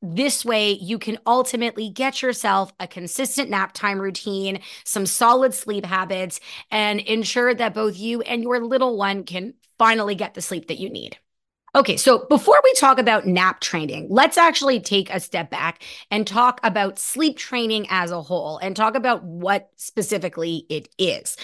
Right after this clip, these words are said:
So sleep training refers to teaching your baby or child how to sleep independently.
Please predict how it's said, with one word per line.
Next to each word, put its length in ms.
So 340
sleep 340
training 600
refers 680
to 300
teaching 800
your 240
baby 420
or 160
child 540
how 280
to 200
sleep 480
independently. 920